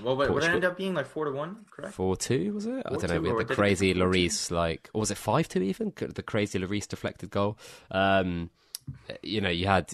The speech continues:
Speaker 2: you had Portugal, uh, France. You
Speaker 1: One nothing, yeah.
Speaker 2: had, um,
Speaker 1: Spain, Spain, Italy was four nothing when that
Speaker 2: Yeah.
Speaker 1: happened.
Speaker 2: Yeah.
Speaker 1: Um,
Speaker 2: But before
Speaker 1: one nothing
Speaker 2: that,
Speaker 1: in Germany, Argentina.
Speaker 2: Holland, France, as, uh, Holland, Spain. What was that? One nil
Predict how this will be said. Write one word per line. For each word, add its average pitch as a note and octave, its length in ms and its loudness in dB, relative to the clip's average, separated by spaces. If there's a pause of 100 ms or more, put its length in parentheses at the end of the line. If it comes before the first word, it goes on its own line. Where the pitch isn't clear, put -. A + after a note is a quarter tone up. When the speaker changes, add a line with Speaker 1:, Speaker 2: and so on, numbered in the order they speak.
(100)
Speaker 2:
you F2+ 160 -6
had F2 140 0
Portugal, D#2+ 1000 -2
uh, D#2+ 240 -2
France. - 600 4 (500)
You - 80 -4
Speaker 1:
One F2 100 0
nothing, E2 120 -2
yeah. E2 540 2 (500)
Speaker 2:
had, D#2+ 460 -2
um, D2+ 60 -4
Speaker 1:
Spain, A2+ 460 -4
Spain, A#2 320 -4
Italy G#2+ 280 -2
was G#2 120 -8
four G#2+ 240 -8
nothing G#2 400 -8
when G#2 120 -10
that G#2 160 -8
Speaker 2:
Yeah. F2+ 160 0
Speaker 1:
happened. G#2 440 -8 (380)
Speaker 2:
Yeah. G2+ 340 4
Speaker 1:
Um, G2 340 -6 (140)
Speaker 2:
But - 80 -2
before A2+ 120 0
Speaker 1:
one A#2 80 0
nothing A2+ 220 6
Speaker 2:
that, G2+ 140 6
Speaker 1:
in G2+ 100 -6
Germany, A2+ 360 0
Argentina. A#2+ 960 -2 (240)
Speaker 2:
Holland, G2 360 2
France, F#2+ 460 2
as, F2 120 -8
uh, F#2+ 240 4
Holland, G2 320 2
Spain. F#2 480 0
What G2 120 -6
was F#2 120 -8
that? E2+ 200 -2
One F#2 160 0
nil D3 260 2